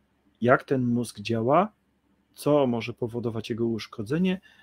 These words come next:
i ewentualnie później dowiemy się, jakie suplementy, jakie ekstrakty ziołowe,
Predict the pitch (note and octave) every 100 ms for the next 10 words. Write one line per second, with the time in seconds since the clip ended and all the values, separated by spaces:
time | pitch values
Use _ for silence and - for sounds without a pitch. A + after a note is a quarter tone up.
0 | _ - C3 C3+ B2 A#2+ - G2+ A2 A2
1 | - G2 F2+ G2+ C#3 A3+ - _ _ _
2 | _ - G#2 C3 C3+ G#2+ - G#2 C3+ -
3 | A2+ G#2 - G2+ F#2+ A2 D3 C#3+ G#2 -
4 | G2 - G#2 G#2 - G#2 G#2 F#2 G#2+